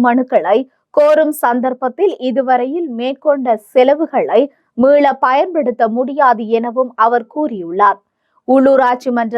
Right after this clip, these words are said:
தேர்தலுக்கு தபால் மூல வாக்குகள் வரையிலான செயற்பாடுகள் தற்பொழுது நிறைவு செய்யப்பட்டுள்ள நிலையில் வேட்பு மனுக்களை மீள கோரும் போது அனைத்து நடவடிக்கைகளையும் மீண்டும் புதிதாக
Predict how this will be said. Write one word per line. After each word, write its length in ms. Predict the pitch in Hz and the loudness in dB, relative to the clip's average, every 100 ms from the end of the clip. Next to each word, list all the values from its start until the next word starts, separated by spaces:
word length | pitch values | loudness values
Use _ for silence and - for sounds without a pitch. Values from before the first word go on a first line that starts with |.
| 220 | -2
தேர்தலுக்கு 540 | 233 214 226 226 - 392 330 | -2 0 -2 -2 -6 -6 -2
தபால் 380 | - 294 339 311 | -2 -2 -4 -6
மூல 200 | 254 220 185 | -6 -4 0
வாக்குகள் 540 | 208 233 277 262 277 214 | 0 0 -6 -6 -6 -2
வரையிலான 760 | 202 240 269 277 254 - 220 247 _ _ - | 0 -2 -4 -4 -2 0 -2 -2 _ _ -2
செயற்பாடுகள் 760 | 262 269 269 269 247 240 339 381 311 | 2 2 2 0 0 -2 -4 -4 0
தற்பொழுது 480 | 262 - 254 247 233 233 | 0 0 -2 0 -2 0
நிறைவு 320 | 254 320 330 - | 0 0 -6 -2
செய்யப்பட்டுள்ள 680 | 247 240 277 262 254 262 247 254 | -2 0 0 -2 -4 -6 -6 -6
நிலையில் 360 | 233 170 208 240 _ _ - 220 | -6 -4 -6 -6 _ _ -4 0
வேட்பு 320 | 285 285 320 247 | 0 0 0 0
மனுக்களை 500 | 240 254 262 269 330 311 262 | 0 -2 0 0 0 -2 -2
மீள 280 | 294 330 311 254 | -2 0 0 2
கோரும் 360 | 226 226 240 233 | 2 2 -2 -4
போது 240 | 233 302 339 - 233 | -4 0 -2 0 -2
அனைத்து 320 | 294 330 269 208 | -2 -8 -8 -4
நடவடிக்கைகளையும் 1080 | 208 247 247 254 262 254 254 226 160 208 233 _ _ 202 | -4 -4 -8 -6 -6 -4 -2 -4 -4 -8 -8 _ _ 0
மீண்டும் 340 | 233 240 330 339 | 4 4 2 0
புதிதாக 560 | 302 339 339 311 294 | 0 2 2 0 0